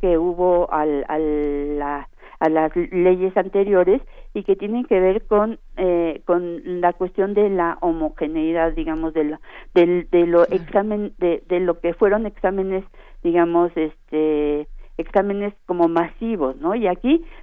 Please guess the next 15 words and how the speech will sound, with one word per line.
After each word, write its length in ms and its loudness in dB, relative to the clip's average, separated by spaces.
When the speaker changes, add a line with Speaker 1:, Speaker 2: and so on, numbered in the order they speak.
Speaker 1:
más 180 4
bien 200 0
se 120 4
habla 400 4
de 440 0
evaluaciones 840 -2
que, 440 4
este, 540 -2
que 100 -2
estén 400 0
más 260 0
relacionadas 640 -2
con 180 -4
el 140 -6
contexto. 640 -8